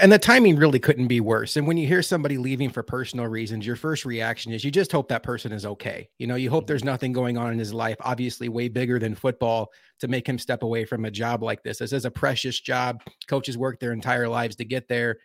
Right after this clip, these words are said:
So for him to step away, something's going on that we'll probably never know. As far as outside the building goes, I agree with you guys. The, the well is dried up. The, the Bills essentially were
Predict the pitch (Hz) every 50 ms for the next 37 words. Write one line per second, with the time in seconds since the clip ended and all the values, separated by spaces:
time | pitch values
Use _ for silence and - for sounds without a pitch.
0 | _ _ _ _ - - 180 151 170 165 202 185 185 165 - - 160 147 - 147
1 | 135 139 135 123 - - 160 156 - - 147 143 117 123 135 131 127 120 120 120
2 | 120 120 117 120 120 120 117 - 135 123 113 113 120 113 113 113 107 104 110 110
3 | 110 113 98 101 - _ _ _ _ _ _ _ _ - 147 147 - - 208 202
4 | 190 151 - - 143 151 147 - - 151 151 143 123 - 104 98 135 139 139 156
5 | 165 165 165 175 175 131 151 165 180 151 127 165 175 175 165 - 143 120 123 110
6 | 113 117 113 113 123 - _ 131 131 - 147 147 131 131 147 156 160 160 156 139
7 | 123 113 120 131 127 117 113 123 156 139 123 - - - 127 139 123 117 156 160
8 | 165 147 151 - - 151 156 160 - 165 127 131 123 120 120 117 - _ _ _
9 | _ _ _ _ 123 135 139 139 135 131